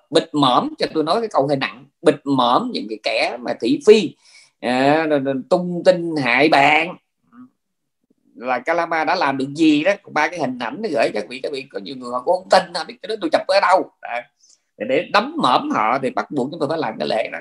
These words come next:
nha, đấm mõm, bịt mõm họ. Mà tại sao tôi lạc đề như vậy là vì tôi muốn nói thế này. Ngay sau khi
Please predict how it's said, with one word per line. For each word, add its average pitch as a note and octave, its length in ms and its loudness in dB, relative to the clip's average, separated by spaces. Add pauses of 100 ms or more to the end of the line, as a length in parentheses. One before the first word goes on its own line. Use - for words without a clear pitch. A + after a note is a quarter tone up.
(260)
nha, C#3+ 340 0 (400)
đấm A3 220 -6
mõm, G2+ 180 0
bịt G#2 160 -2
mõm G#2+ 180 -4
họ. G2 220 -8 (1600)
Mà C#3+ 180 4
tại D#3 120 4
sao F#3+ 120 8
tôi F#3+ 120 10
lạc D#3+ 180 6
đề E3+ 220 8
như G#3 100 10
vậy E3+ 240 8
là D#3+ 100 6
vì E3 180 6
tôi F3 100 4
muốn G3+ 120 8
nói A#3 160 8
thế B3+ 100 6
này. F3 280 2 (340)
Ngay A3+ 480 2
sau A3 520 0
khi D4 420 0